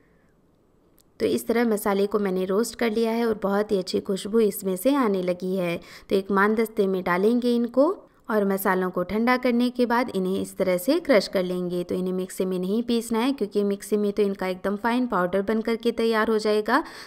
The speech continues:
तो इस तरह मानदस्ते में ही इन्हें क्रश कर लें। तो ये दरदरा पाउडर हमने बना करके तैयार कर लिया है और अब इस मसाले को इसी बोल में सारी चीज़ों के साथ मिक्स कर लेते हैं।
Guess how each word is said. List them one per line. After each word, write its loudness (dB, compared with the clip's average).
तो 4
इस 2
तरह 2
मानदस्ते 2
में -2
ही 2
इन्हें 2
क्रश 0
कर -4
लें। -4
तो 0
ये 4
दरदरा 0
पाउडर 0
हमने 2
बना -2
करके -2
तैयार 0
कर 0
लिया 2
है 2
और -2
अब -2
इस -2
मसाले -2
को 0
इसी -4
बोल 0
में 0
सारी 0
चीज़ों -4
के -6
साथ -2
मिक्स -8
कर 0
लेते 2
हैं। 0